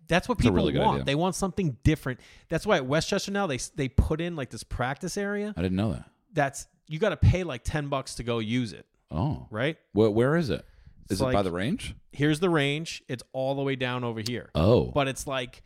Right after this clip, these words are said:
Speaker 1: five greens, four sand traps.
Speaker 2: Whoa.
Speaker 1: And, like, that's what people
Speaker 2: So
Speaker 1: need.
Speaker 2: it's, like, short game.
Speaker 1: Yes.
Speaker 2: Interesting.
Speaker 1: You need a space where you can go, like, work.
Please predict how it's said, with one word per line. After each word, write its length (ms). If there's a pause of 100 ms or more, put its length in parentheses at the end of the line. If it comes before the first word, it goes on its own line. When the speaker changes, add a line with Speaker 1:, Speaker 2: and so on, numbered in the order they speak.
(500)
Speaker 1:
five 800
greens, 720
four 500
sand 420
traps. 400
Speaker 2:
Whoa. 420
Speaker 1:
And, 180
like, 200 (160)
that's 300
what 140
people 280
Speaker 2:
So 60
Speaker 1:
need. 80
Speaker 2:
it's, 60
like, 120
short 260
game. 260 (100)
Speaker 1:
Yes. 560
Speaker 2:
Interesting. 500
Speaker 1:
You 120
need 240
a 80
space 480
where 100
you 180
can 180
go, 220
like, 380
work. 380